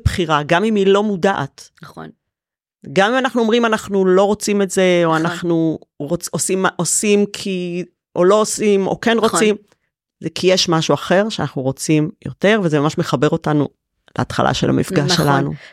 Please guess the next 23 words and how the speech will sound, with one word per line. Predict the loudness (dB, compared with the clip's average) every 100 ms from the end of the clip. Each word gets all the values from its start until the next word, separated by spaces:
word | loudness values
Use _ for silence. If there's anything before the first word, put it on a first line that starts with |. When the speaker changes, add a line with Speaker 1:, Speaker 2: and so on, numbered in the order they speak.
| -6
Speaker 2:
תחשבי | -4 0 -2 0 2 2 0 -4 -20 -8
על | -4 -2
זה | -2
ש-, | 0 -2 -2 _ -6
שכש-, | -6 -4 -4 -4 -6
ש-, | -8 -4 -2 -2 0 -2 -4 _ _ _ _ _ _ _ _ _ -2
שוב, | 2 2 0 -2
מישהו | 0 0 0
בא | 0 0
ואומר | 2 2 4 2 2
לי, | 2 2 -2 -10 -18 -12
"אני | -6 -4
דחיינית, | -4 0 2 2 2
אני | 0
זה | 0 0 0
וזה", | -2 -2 -2
ואז | 0 0
אני | -2
שואלת, | -2 0 0 0 -4 _ _ _ _ _ _ _ _
"מתי | -18 -10 -4 -4
את | -4
לא | -6 -8
דחיינית? | -8 -12 -14 -14 -16 _